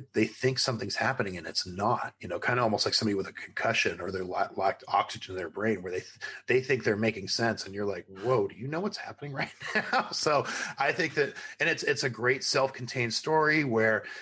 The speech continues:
he is Professor X's son. You know, that's not like, it's not a thing they shy away from. It's, you know, they, they play with who's the good guy, who's the bad guy. You, you, each season kinda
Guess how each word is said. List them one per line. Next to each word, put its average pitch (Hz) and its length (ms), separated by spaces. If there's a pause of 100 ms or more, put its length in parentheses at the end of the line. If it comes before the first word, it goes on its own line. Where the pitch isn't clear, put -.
(120)
he 113 300
is 110 400
Professor 131 520
X's 123 360
son. 170 500
You 147 100
know, 113 180
that's 104 280
not 104 360
like, - 320 (140)
it's - 180
not 107 160
a 110 40
thing 117 220
they 113 80
shy 110 300
away 113 340
from. 135 480 (400)
It's, 104 480
you 107 120
know, 92 220 (240)
they, 101 260 (640)
they 101 160
play 113 340
with 117 220
who's 127 280
the 127 80
good 120 240
guy, 120 280
who's 117 200
the 107 100
bad 120 340
guy. 120 260
You, 104 260
you, 110 160 (140)
each 117 280
season 123 420
kinda 113 240